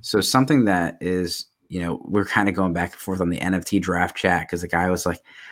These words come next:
"How, what are the chances Braxton Berrios catches a ball week one?" I'm like, "Eh, not good." Well, he caught, like, three for fifty-five yards at the end of the game. I'm like,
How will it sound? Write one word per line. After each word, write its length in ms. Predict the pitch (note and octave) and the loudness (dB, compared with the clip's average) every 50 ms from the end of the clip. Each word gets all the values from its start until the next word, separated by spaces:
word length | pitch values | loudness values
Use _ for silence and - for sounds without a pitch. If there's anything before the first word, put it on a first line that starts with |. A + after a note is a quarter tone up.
| - _ - | -20 _ -2
"How, 280 | - - B2 C3 - - - - - | 2 4 4 4 2 -2 -10 -6 2
what 160 | G2 B2 D3 | 4 6 8
are 40 | D#3 | 8
the 100 | C#3+ C3 | 6 6
chances 360 | - D3+ C#3+ C3+ - - G#2 | 6 6 6 6 4 0 0
Braxton 360 | - - A2 A2 - - G#2 G2 | 2 2 2 2 2 0 0 4
Berrios 320 | G#2+ A2 A2 G#2+ G2+ - | 6 6 6 6 4 2
catches 320 | - G#2 G2 - G#2+ F#2 | 0 0 0 2 0 -2
a 60 | F#2 E2 | -2 -2
ball 300 | D#2+ F#2 F#2+ G2 G2 F#2 | 2 4 4 6 6 4
week 220 | F#2 F2+ F2 - | 2 0 0 0
one?" 260 | F#2 F2+ F2+ F2 E2+ E2 | 0 0 0 0 0 0
I'm 80 | E2 D#2+ | -2 -2
like, 220 | D#2+ D#2+ D#2+ - _ - - - | -4 -4 -6 -8 _ -10 -4 0
"Eh, 220 | C3+ D#3 D#3+ D3 | 0 2 2 2
not 300 | - A2+ A#2 A#2+ A#2+ - | 2 2 2 2 4 4
good." 340 | A#2+ A#2 A2 G#2 F#2 E2+ - _ _ _ _ _ _ _ - | 6 6 6 6 4 2 -2 _ _ _ _ _ _ _ -6
Well, 120 | G2 F#2+ | -4 -4
he 40 | F2+ | -2
caught, 280 | - - G#2 F#2 C#2 F2 | 2 2 4 4 4 4
like, 180 | F#2+ F#2 - | 2 0 -2
three 340 | - - - G#2+ A2 G#2+ G2 | -6 -6 0 4 4 4 4
for 140 | G2 - E2 | 2 -4 -4
fifty-five 540 | - - G2 F#2+ - F#2 - F#2+ F2+ F2 F2+ | -2 -2 -2 -2 -2 0 2 2 2 4 4
yards 320 | F#2 F#2 F2 F2 E2+ D#2+ | 2 2 2 2 0 -2
at 80 | D2 - | -4 -4
the 120 | F2 F2 | -4 -2
end 120 | F2 F2 E2+ | -2 -2 -4
of 60 | D#2 | -4
the 60 | D#2 | -4
game. 340 | D2+ F2 F2+ F2+ E2+ D#2+ D#2 | -4 -4 -2 -2 -4 -4 -6
I'm 60 | D#2 | -8
like, 180 | D#2+ - - | -10 -10 -14